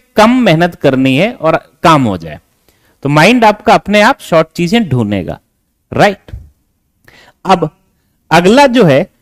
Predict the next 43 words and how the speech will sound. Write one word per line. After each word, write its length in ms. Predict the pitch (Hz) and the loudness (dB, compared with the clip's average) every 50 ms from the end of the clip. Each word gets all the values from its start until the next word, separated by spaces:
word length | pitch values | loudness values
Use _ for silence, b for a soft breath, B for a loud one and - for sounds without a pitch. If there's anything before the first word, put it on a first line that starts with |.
| _ _ _ | _ _ _
आपको 360 | - 175 202 196 - _ 294 | 0 0 0 0 -2 _ 0
उन 320 | 277 233 - - 254 311 349 | 0 0 2 2 2 2 2
क्वेश्चन 500 | - - 269 240 214 - - 247 240 240 | 2 0 0 0 0 0 0 0 -2 0
को 140 | 240 240 233 | 0 -2 -2
छोड़ 400 | - - - - 170 180 208 214 | -2 -4 -4 0 2 2 2 2
देना 360 | 190 170 151 139 135 143 143 | 2 2 2 2 2 2 2
है 480 | 135 127 127 120 113 127 160 202 247 226 160 131 | 2 2 2 2 2 2 2 2 0 -2 -4 -2
जो 160 | 135 160 165 | 0 0 2
या 260 | 151 127 123 120 113 120 | 2 2 4 2 2 0
तो 220 | - _ 208 220 | 0 _ 0 0
समझ 500 | - - - - - 113 110 110 110 110 | 0 -2 -6 -4 -4 -2 0 -2 -2 -2
में 160 | 120 120 127 127 | -2 0 0 0
ना 120 | 135 139 143 147 | 2 2 2 4
आ 120 | 143 147 | 4 4
रहे 240 | 143 147 135 160 170 170 | 2 2 2 2 0 0
हो 260 | 160 202 277 339 - _ _ _ _ _ _ _ _ _ | 0 -2 -4 -6 -10 _ _ _ _ _ _ _ _ _
या 320 | 127 131 143 156 170 190 202 | 0 2 4 4 6 4 2
फिर 260 | - - 269 311 330 | 2 0 0 0 0
बहुत 380 | 233 165 147 139 139 160 160 143 | -2 -2 -4 0 0 0 0 2
ज्यादा 260 | 151 151 147 160 226 247 - _ _ _ | 2 2 4 4 2 0 0 _ _ _
टाइम 300 | 208 190 185 185 185 175 | 0 0 0 0 0 -2
कंज्यूमिंग 720 | - - 127 120 110 98 98 92 90 85 87 85 80 78 | 0 -2 -2 -2 -2 -6 -6 -8 -8 -10 -12 -14 -14 -18
हो, 160 | 73 - - _ _ _ | -20 -20 -20 _ _ _
उनको 300 | 185 220 226 220 233 220 | -2 -2 -2 0 -2 -4
छोड़ 300 | - - - 107 92 85 | -4 -4 -8 -6 -6 -8
देना 300 | 85 80 78 80 80 82 | -10 -14 -16 -16 -16 -18
है, 160 | 85 98 104 | -14 -12 -10
यही 360 | 104 107 117 113 117 147 190 | -6 -4 -4 -2 0 -2 -2
सवाल 420 | 185 - - 135 123 120 120 117 110 | -2 -2 -4 -2 0 0 0 0 -2
है। 80 | 104 - - | -6 -4 -2
और 180 | 147 160 156 - | -2 -2 0 0
ऐसे 240 | 151 151 - - 190 | -2 -2 -2 -4 -6
सवाल 320 | - 190 170 170 170 170 | -4 -2 0 0 0 0
आप 140 | 170 165 160 | 0 -2 -2
मान 240 | 147 139 131 143 151 | -4 -4 -4 -4 -4
के 100 | 143 143 | -6 -8
चलिए 260 | - - 147 175 196 | -8 -6 -4 -4 -4
दो 200 | 175 143 143 135 | -2 -2 -4 -4
चार 240 | - - 143 135 135 | 0 0 0 0 0
से 160 | - 143 127 | -2 -4 -2
ज्यादा 300 | 117 107 95 101 104 101 | -2 -2 -2 -2 -2 -2
नहीं 220 | 104 120 165 196 | -2 -2 -2 0
होंगे, 280 | 180 139 117 101 87 | -2 -2 -4 -6 -10